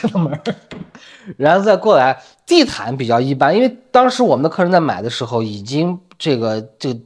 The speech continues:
就是选装，选装好的。如果我是，是我的话，我就全部把这些地面全部做成那个 nail down hardwood 啊，然后这个 base 再加宽，然后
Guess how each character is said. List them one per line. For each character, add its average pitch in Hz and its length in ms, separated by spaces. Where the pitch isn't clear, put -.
就 127 200
是 - 300
选 107 260
装， 139 180
选 117 180
装 156 180
好 131 200
的。 98 220
如 208 160
果 233 140
我 135 240
是， 175 240
是 - 180
我 117 200
的 110 80
话， 135 180
我 107 80
就 123 60
全 117 220
部 147 80
把 110 140
这 101 100
些 110 60
地 117 160
面 110 180
全 - 380
部 156 120
做 123 200
成 107 240
那 110 140
个 92 300
nail 135 340
down 135 180
hardwood 127 480
啊， 92 280
然 117 140
后 139 160
这 156 180
个 123 160
base - 340
再 185 160
加 - 220
宽， 120 360
然 120 220
后 139 260